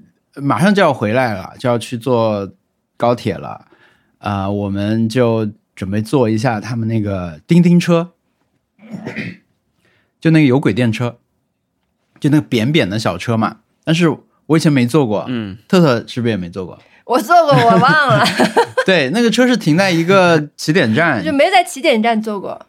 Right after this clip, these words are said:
Speaker 1: 对，他在起点站，上面是空的，但是我们过去，我们就先上车了，就刷了卡。<laughs> 后来就发现这个车是下车刷卡的，就是
Speaker 2: 嗯。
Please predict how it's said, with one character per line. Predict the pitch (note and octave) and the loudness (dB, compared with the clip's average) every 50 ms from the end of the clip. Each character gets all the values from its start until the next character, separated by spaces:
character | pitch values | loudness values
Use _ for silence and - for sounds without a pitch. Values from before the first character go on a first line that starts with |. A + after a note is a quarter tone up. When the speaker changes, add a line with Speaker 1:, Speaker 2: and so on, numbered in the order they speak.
| _ | _
Speaker 1:
对， | - B2+ A2 G#2+ | -2 -2 -2 0
他 | - F3 | 2 4
在 | G3+ G#3+ G3 | 4 4 2
起 | F3+ G3 | 2 0
点 | G3+ D#3+ B2+ | 0 2 2
站， | C3+ E3+ E3+ B2+ G2 - - _ _ _ _ _ _ _ _ _ _ | 2 0 0 0 -4 -6 -12 _ _ _ _ _ _ _ _ _ _
上 | - - F#3 | -4 -2 0
面 | F3 E3+ | 2 2
是 | E3 D3 | 0 0
空 | - F#3+ G3 G#3 | 0 -2 -2 0
的， | F3+ B2 F2 - - - | 0 -2 -2 -4 -10 -6
但 | B2+ C3 | -2 -2
是 | |
我 | B2+ A2+ | 0 0
们 | G#2+ A2 A#2+ | 0 -2 0
过 | D3 C#3 B2+ | 0 0 0
去， | A#2 B2 | 0 -2
我 | G2 | -4
们 | F#2+ | -2
就 | G#2 A2+ | -4 -4
先 | G#2+ B2+ B2 A#2+ | -4 -4 -4 -4
上 | B2+ A#2+ G#2+ G#2+ | -4 -4 -6 -4
车 | A2+ A#2 | -4 -4
了， | G#2+ G2+ G2 G2+ | -4 -4 -4 -6
就 | G#2+ | -8
刷 | - - A2 | -6 -4 -4
了 | A2 A2 | -4 -4
卡。 | G#2+ A2+ - - - _ _ _ _ _ | -6 -8 -16 -18 -20 _ _ _ _ _
<laughs> | - - - D3 C3+ B2+ | -16 -8 -4 -2 -2 -2
后 | - F3 D3+ | 0 0 0
来 | C3 B2 | 0 0
就 | - - - | -2 -4 -4
发 | C#3+ C#3+ C#3 C#3+ | -2 0 0 2
现 | D3+ D3+ C3 A2+ G#2+ G#2+ - _ _ - | 2 0 0 -2 -4 -8 -16 _ _ -6
这 | - D#3+ | -4 -2
个 | C#3 C#3 | -2 0
车 | - D#3+ D#3+ | 0 0 0
是 | D#3+ D3+ | 0 0
下 | C#3 - F3+ C3 B2 | 0 0 -2 -2 -2
车 | A#2 - B2 A#2+ | -2 -2 -2 -2
刷 | - B2+ A#2+ A#2+ | 0 0 -2 -2
卡 | - A#2 - C#2 | -2 -4 -6 -6
的， | D2+ C#2+ - - - _ _ _ _ _ _ _ _ _ _ _ _ _ _ _ _ _ _ _ - _ _ _ _ | -10 -18 -20 -20 -20 _ _ _ _ _ _ _ _ _ _ _ _ _ _ _ _ _ _ _ -20 _ _ _ _
就 | - F#3 G3 | 0 2 2
是 | G#3 G3 F3 E3 | 4 2 2 2
Speaker 2:
嗯。 | C3 B2+ A2+ G2 F#2 | 0 -2 -4 -6 -8